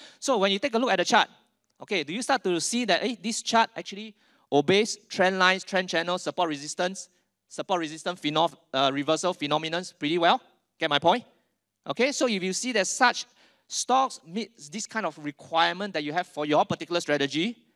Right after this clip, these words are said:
then you keep it in your watch list. Now again, right, if you are using moving average, and if you are the kind of, if you are the hundred days moving average trader, what will you need to do in terms of this particular workflow? You have to bring out the hundred days moving average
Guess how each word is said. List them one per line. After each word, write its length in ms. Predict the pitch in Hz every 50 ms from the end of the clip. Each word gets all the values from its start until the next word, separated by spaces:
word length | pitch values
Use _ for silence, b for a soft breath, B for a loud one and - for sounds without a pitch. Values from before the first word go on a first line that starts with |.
| _ _ _
then 180 | - 139 151 156
you 80 | 131
keep 220 | - - - - -
it 60 | -
in 80 | 117 113
your 120 | 113 113
watch 180 | 117 - - 120
list. 320 | 113 - - - - - _ _ _ _ _ _ _ _ _ _ _ _ _
Now 180 | 143 143 131 120
again, 240 | 131 127 165 156 131
right, 200 | 151 196 226 -
if 140 | - 143 139
you 100 | 143 143
are 40 | 143
using 320 | 156 165 156 151 185 180
moving 260 | 156 151 147 160 156 -
average, 460 | 127 127 127 143 - - - - b b b b b b b -
and 120 | 151 156
if 180 | 156 156 139 147
you 140 | 156 160
are 60 | 156 156
the 100 | 156 151
kind 240 | - 202 202 208
of, 140 | 156 143 - - - _
if 280 | 151 147 151 151 143 143
you 140 | 156 156 151
are 140 | 147 151 151
the 100 | 147 143
hundred 500 | - - - 196 208 202 190 233 208 180
days 200 | 208 202 - 185
moving 260 | 180 175 180 196 190 -
average 420 | 156 151 175 151 - - - _
trader, 420 | - - - 151 135 135 135 123 104 - _ _ _ _ _ _ _ _ _ _ _ _ _ _ -
what 160 | 185 190 156
will 80 | 147 147
you 80 | 156
need 120 | 170 170 -
to 80 | 135
do 200 | 123 143 156 151 -
in 100 | - 123
terms 180 | 113 143 139 -
of 100 | 120 117
this 120 | 139 -
particular 380 | - 117 - 113 - 127 127 123
workflow? 260 | - - 139 170 190 - _ _ _ _ _ _ _ _ _ _ _ _ _ _
You 160 | - 262 240
have 160 | 143 156 131
to 80 | 139 139
bring 180 | 131 175 180 180
out 100 | 165 151
the 60 | -
hundred 300 | 143 151 160 170 170 160
days 200 | 175 175 - 165
moving 220 | 160 156 180 180
average 440 | 156 160 160 196 220 220 - -